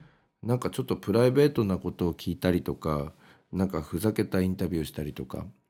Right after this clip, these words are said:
あとは選手の方が疲れているのに、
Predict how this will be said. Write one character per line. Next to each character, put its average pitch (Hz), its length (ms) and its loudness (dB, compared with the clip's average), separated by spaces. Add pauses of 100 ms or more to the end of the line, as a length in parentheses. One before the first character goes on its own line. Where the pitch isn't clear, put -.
(140)
あ 104 120 -2
と 98 120 0
は 85 300 0 (140)
選 123 240 2
手 110 100 -2
の 107 120 2
方 95 260 0
が 87 220 2 (360)
疲 - 240 2
れ 127 140 4
て 104 120 0
い 95 60 6
る 92 80 2
の 90 160 0
に、 82 260 -6